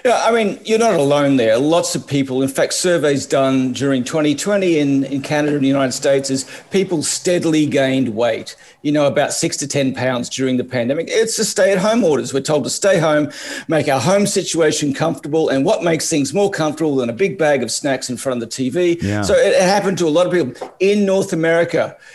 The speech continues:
Speaker 1: uh, if you go to countries like Bangladesh, the opposite happened. People lost jobs and starved and died. So North America, we're getting fatter.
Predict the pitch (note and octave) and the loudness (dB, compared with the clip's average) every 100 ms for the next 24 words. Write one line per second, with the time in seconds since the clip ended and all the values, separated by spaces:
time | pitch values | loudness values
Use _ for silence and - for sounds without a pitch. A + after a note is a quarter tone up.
0 | - - D3+ D3+ D3+ - - _ F#3+ F3+ | -8 -2 2 2 2 -2 -10 _ -2 0
1 | F3 E3 F3+ - - - F3 D#3+ E3 D3+ | 0 2 2 2 -4 -2 -2 0 0 0
2 | - E3 F3 E3 D#3 C#3 D3 - D3+ - | 0 0 0 2 2 2 0 -2 -4 -2
3 | D3 - - A#2+ B2 A#2+ G#2+ C3 - - | -4 -4 -8 -4 -4 -4 -8 -10 -20 -6
4 | D#3 C#3+ B2+ D#3 F3+ F3+ D#3+ D3+ C3 A#2+ | -4 -2 0 2 2 0 0 0 0 -2
5 | C3 - D3 C3+ C#3 A#2 C#3 C3 B2 A#2+ | -4 -4 -2 0 0 -2 -4 -4 -4 -4
6 | G#2+ G2 - _ _ - D#3+ D3 F3+ G#3 | -6 -8 -12 _ _ -4 0 2 2 2
7 | G3 F#3+ F#3+ F#3+ E3+ D3+ D3 B2+ - G3 | 2 4 4 2 2 2 2 0 -2 0
8 | F#3+ F#3 E3+ D#3+ | 2 2 0 -4